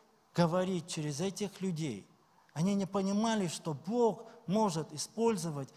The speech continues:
тех людей, казалось бы, что они не имеют образования, что они простые люди. Кто они такие? Знаете, может, ты в зале думаешь:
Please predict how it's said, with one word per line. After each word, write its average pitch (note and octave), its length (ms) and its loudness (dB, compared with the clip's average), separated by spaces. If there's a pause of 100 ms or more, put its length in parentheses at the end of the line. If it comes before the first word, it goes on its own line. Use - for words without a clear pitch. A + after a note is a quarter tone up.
(200)
тех G3 300 -2
людей, F#3+ 320 0
казалось E3 680 0
бы, C#3+ 320 -4 (260)
что - 200 -6
они C3+ 360 -2 (480)
не C#3 200 -4
имеют D3 340 -2
образования, D3+ 1040 2 (220)
что - 160 -10
они D3 160 -2
простые G#3 600 -2
люди. F3 420 0 (180)
Кто F3+ 260 -4
они C#3 240 -2
такие? A#2+ 580 -12 (560)
Знаете, G#3+ 420 0
может, F#3+ 460 -4
ты A3+ 140 -2
в F#3+ 60 -4
зале F3+ 360 0
думаешь: D#3+ 480 -2